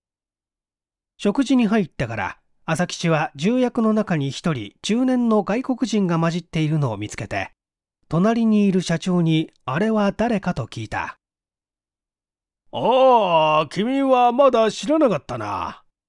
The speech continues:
社長はナプキンで口の端を拭きながら、「あれはヘンリー・ジョンソンといって、今度我が社へ二百万ドルほど資本を入れた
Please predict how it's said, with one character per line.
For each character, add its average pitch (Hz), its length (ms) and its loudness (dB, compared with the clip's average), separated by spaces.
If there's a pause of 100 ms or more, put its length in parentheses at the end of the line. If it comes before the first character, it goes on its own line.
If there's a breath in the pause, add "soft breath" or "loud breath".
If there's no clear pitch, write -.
(1500)
社 127 160 -4
長 123 280 -4
は 113 240 -8 (260)
ナ 196 140 0
プ - 100 -14
キ - 140 -2
ン 131 100 -2
で 101 160 -6
口 - 300 -4
の 190 140 0
端 165 300 -4
を 147 120 -2
拭 - 100 -14
き 151 100 -4
な 127 120 -2
が 92 60 -12
ら、 73 240 -8 (1700)
「あ 143 180 0
れ 196 160 4
は 196 480 4
ヘ 143 140 2
ン 277 240 0
リ 262 300 2
ー・ - 20 -4
ジ 180 100 2
ョ 262 140 2
ン 208 40 -2
ソ 190 200 0
ン 165 80 -4
と 185 120 2
い 180 100 -2
っ - 20 -
て、 180 480 -2 (440)
今 175 320 0
度 165 220 0
我 208 140 4
が 196 100 0
社 170 240 0
へ 175 220 2
二 151 220 -4
百 226 380 0
万 247 260 0
ド 254 80 4
ル 247 160 0
ほ 220 100 4
ど 247 160 2
資 247 180 -2
本 220 260 2
を 208 120 4
入 208 80 -4
れ 208 120 2
た 190 320 -2